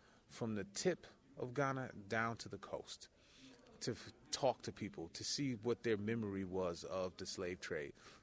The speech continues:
But it wasn't me just, like, finding out what the, the slave trade is, right? You know, it was about these characters experiencing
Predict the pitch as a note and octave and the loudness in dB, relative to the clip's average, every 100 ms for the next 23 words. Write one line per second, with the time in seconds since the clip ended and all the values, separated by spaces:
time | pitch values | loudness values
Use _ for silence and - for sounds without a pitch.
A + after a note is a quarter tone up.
0 | - - A#2+ C3+ B2+ E3+ D#3+ C3+ A#2 D3 | 0 4 4 4 2 2 0 -4 -2 -2
1 | C#3+ A#2 C3 - B2+ A2 - - - D3+ | -2 -2 -4 -4 -6 -6 -10 -12 -2 2
2 | D3+ C3+ B2+ G2+ G#2 D3 - A2+ - - | 2 2 0 0 2 0 0 -2 -4 -10
3 | - A2 - C#3+ C#3 - F2+ D#2 E2 G2 | -4 0 2 4 4 2 2 0 -2 0
4 | A2+ B2+ G#2+ - - C#3 C3 C#3 C#3 B2+ | 0 0 -2 -12 -10 0 4 4 4 2
5 | - D3 C#3+ C3 B2 A#2 - - - - | 0 2 4 4 4 2 0 -8 -20 -2
6 | - C#3+ - - D#3 C3+ - G2+ - - | 2 2 2 4 6 6 2 -4 -4 -10
7 | - - - - - D#3 D3 B2 C3 | -14 -4 2 4 8 8 8 6 2